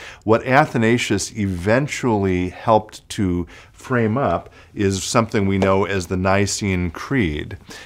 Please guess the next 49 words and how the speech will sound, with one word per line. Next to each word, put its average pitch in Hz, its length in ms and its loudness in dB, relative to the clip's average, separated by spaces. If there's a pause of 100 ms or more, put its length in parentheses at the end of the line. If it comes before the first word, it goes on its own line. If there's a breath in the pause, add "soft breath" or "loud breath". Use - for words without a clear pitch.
(140)
Uh, 87 400 0
I 82 140 -4
think 147 240 -4
we've 107 120 2
talked 104 280 0
about 92 220 0
that 90 160 -2
here 95 180 0
before, 113 400 0
the 92 100 0
second 127 460 -2
part 120 260 4
of 90 100 0
which 87 360 0 (340 loud breath)
outlines 101 640 4
how, 98 240 4
as 87 160 -2
we 101 200 2
as 107 160 0
Christians 101 560 -4
believe 95 500 -2
that 90 180 -4
Jesus 101 640 -4
is, 120 480 0
as 90 160 -6
it 92 140 -6
says, 98 460 -2 (320 loud breath)
um, 87 480 -6
in 101 120 -4
the 95 80 0
Nicene, 92 300 0
I'll 90 100 -2
just 90 200 -2
read 117 220 2
some 92 120 -2
of 80 60 -2
this. 80 140 -8
"We 104 140 2
believe 113 380 4
in 98 180 0
one 123 280 2
Lord, 120 260 2
Jesus 120 380 -4
Christ, 110 400 0
the 101 100 0
only 117 260 2
Son 113 220 -2
of 104 100 -2
God, 92 340 2